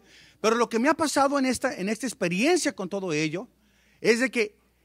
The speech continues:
el traer al cliente es mucha labor de trabajo, muchísima labor de trabajo. Tienes que salir y convencerlo y aventarle un rollo, que mira, que tú, que aquí, que lo otro,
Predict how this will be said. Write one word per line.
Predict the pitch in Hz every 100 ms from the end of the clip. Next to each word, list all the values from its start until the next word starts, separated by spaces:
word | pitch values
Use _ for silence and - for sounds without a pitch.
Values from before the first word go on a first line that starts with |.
| _
el | - 202 175
traer | 196 185 240 381
al | 392 269 156
cliente | 156 185 214 240 226 -
es | 180
mucha | 190 254 - 254
labor | 233 160 170 208
de | 240
trabajo, | - 233 330 - 143 _ _ _ _ _ _
muchísima | 220 269 - 294 359 320 269
labor | 135 160
de | 185
trabajo. | 208 254 302 - 127 _ _ _ _ _
Tienes | 226 247
que | 254
salir | 202 165 254 311
y |
convencerlo | - 180 143 247 330
y | 294
aventarle | 165 165 147
un |
rollo, | 143 311 311
que | 190
mira, | 202 311 254
que | 160
tú, | 311 311
que |
aquí, | 170 311
que | 254
lo | 262 311
otro, | 269